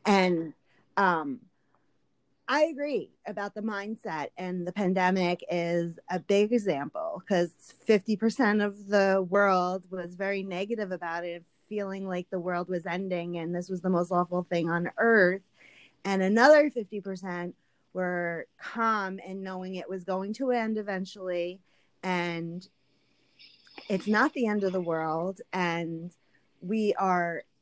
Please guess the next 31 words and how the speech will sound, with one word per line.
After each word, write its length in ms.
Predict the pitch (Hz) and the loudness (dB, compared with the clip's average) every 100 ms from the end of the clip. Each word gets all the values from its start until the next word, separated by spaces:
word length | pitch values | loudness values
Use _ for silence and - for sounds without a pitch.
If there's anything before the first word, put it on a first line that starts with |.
| _ - | _ -2
able 320 | 220 208 208 | 0 0 -4
to 720 | - - 196 180 175 170 151 - | -6 -6 -2 -2 -4 -6 -12 -8
use 440 | 175 233 285 247 | 2 4 4 4
this 260 | 220 202 - | 2 2 -2
time 840 | - 277 311 254 185 180 190 214 _ - | -2 2 6 6 4 -2 -6 -12 _ -8
to 200 | - 220 | 0 2
ourselves 840 | 196 190 262 262 226 202 202 196 | 2 0 0 0 0 -2 -8 -14
to 220 | - 247 | -6 -2
improve 360 | 240 247 254 294 | -2 -4 -6 -2
ourselves 680 | 220 185 170 107 92 147 185 | -2 -4 -8 -10 -12 -14 -8
and 220 | 165 208 | -4 -2
look 160 | 226 262 | -2 -2
at 120 | 254 | -4
things 320 | 196 180 175 | -4 -4 -4
in, 220 | 165 165 165 _ - - _ - | -6 -8 -10 _ -20 -20 _ -6
in, 200 | 208 196 | -2 -2
in 160 | - 196 | -2 -2
a 80 | 190 | 0
different 320 | 202 214 202 | -2 -2 0
way 380 | 214 220 202 175 | 2 2 2 0
and 180 | 180 | -2
complete 480 | - 220 - 294 302 | 0 0 2 2 0
projects 460 | - 262 254 247 196 | 2 4 4 2 -4
that 160 | 214 | -4
we've 160 | 190 202 | -4 -2
always 300 | 202 202 214 | 0 0 -2
wanted 280 | 202 196 196 | -8 -8 -10
to 100 | 208 | -8
do, 320 | 196 214 208 | -4 0 0
and, 200 | 180 156 175 _ _ _ - | -2 -4 -10 _ _ _ -6
um, 520 | 214 190 165 151 127 | -2 0 0 -4 -8